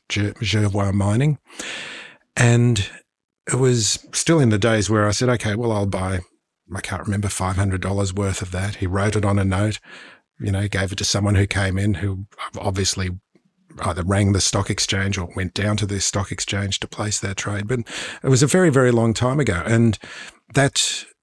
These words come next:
over the course of the next few months, did very well. And I sold it. And I think that was the biggest <laughs> mistake and the biggest thing because it, it set in my head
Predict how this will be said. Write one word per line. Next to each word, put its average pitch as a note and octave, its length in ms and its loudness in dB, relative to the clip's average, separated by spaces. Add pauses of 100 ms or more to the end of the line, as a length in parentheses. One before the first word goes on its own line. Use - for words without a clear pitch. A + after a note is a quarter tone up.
(100)
over A#2 200 4
the G#2+ 280 4
course A2 320 0
of G2+ 80 -4
the G#2 80 0
next G#2 240 0
few G2 180 -2
months, F#2 260 -2
did F#2 220 -4
very F#2 220 -2
well. A2 280 2 (120)
And G#2 100 2
I F#2+ 80 0
sold B2 380 0
it. - 160 -8 (600)
And A#2+ 480 4 (140)
I - 80 -8
think - 200 -10
that - 120 -6
was - 140 -2
the - 100 -6
biggest F#2 580 -4 (220)
<laughs> - 180 0
mistake F#2 680 0
and G#2 100 2
the F#2+ 40 0
biggest F#2+ 380 0
thing A#2 200 2
because G2+ 360 -2 (380)
it, G#2 260 -2
it A#2+ 140 2
set D#3 220 4
in G#2+ 120 6
my G#2+ 200 4
head F#2 320 2